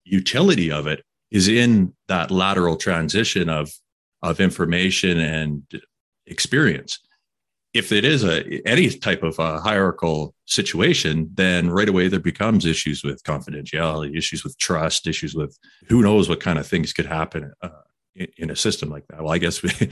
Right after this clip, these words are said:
<laughs> we would be, uh, seeing what we're seeing now, right? Where people are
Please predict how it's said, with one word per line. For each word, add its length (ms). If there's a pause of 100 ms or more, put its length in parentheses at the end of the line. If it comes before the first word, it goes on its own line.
<laughs> 260
we 100
would 180
be, 400 (580)
uh, 240
seeing 300
what 100
we're 100
seeing 320
now, 300
right? 280
Where 160
people 300
are 280